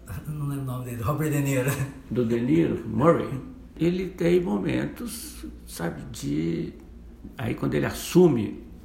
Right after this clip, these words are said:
Speaker 2: ele assume o mal realmente, ele, é, vamos trabalhar o, o spoiler aqui.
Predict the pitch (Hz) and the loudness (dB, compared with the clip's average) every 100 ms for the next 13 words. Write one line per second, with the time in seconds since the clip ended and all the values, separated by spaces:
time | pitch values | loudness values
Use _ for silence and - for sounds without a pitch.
0 | - 110 101 - - 135 117 101 98 98 | -4 -2 -2 -4 -2 0 2 2 0 2
1 | 120 120 98 95 90 135 143 - - - | 4 4 0 -2 -2 -2 -2 -6 -14 -18
2 | - - - 104 98 95 - - - - | -18 -16 -6 -4 -2 -4 -12 -18 -20 -10
3 | 110 110 - - - - - 113 117 - | -6 -2 2 2 0 -10 -6 -4 -4 -6
4 | - - - - - - - 107 104 104 | -2 -2 -2 -6 -14 -20 -4 -2 0 2
5 | 104 95 - - 95 - - - 104 95 | 2 0 -2 -4 -4 -2 -4 2 4 4
6 | 90 - - | -2 -6 -10